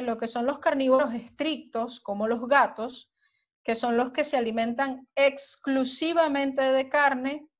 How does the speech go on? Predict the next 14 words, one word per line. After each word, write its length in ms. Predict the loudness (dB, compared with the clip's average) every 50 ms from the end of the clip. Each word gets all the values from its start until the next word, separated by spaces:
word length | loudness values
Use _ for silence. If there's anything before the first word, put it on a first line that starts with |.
| _ _
ya 220 | -2 0 0 0
que 100 | 0 -4
su 140 | -4 0 2
organismo 640 | 2 2 2 0 0 0 2 0 0 0 0 -2 -4
no 360 | -4 -4 -2 0 2 2 2
está 380 | 0 0 -4 -4 0 2 2 4
diseñado 840 | 2 0 -4 -6 -6 -6 -4 -4 -2 -2 0 0 0 0 0 -2 -2
de 180 | -2 -2 -2 -2
ninguna 560 | -2 -4 -4 -4 -4 -4 -4 -2 -2 -2 -2
manera 560 | 0 0 0 0 0 2 2 2 2 0 -2 _ _ _ _ _ _ _ _ _ _ _ 4
para 360 | 6 6 8 8 8 6 4
digerir 460 | 2 -2 -4 -2 -2 -2 -2 -2 -2
materia 500 | 0 0 0 0 0 -2 -2 0 0 0
vegetal. 640 | 0 -2 -2 -4 -6 -4 -2 -2 -2 -2 -2 -8 -16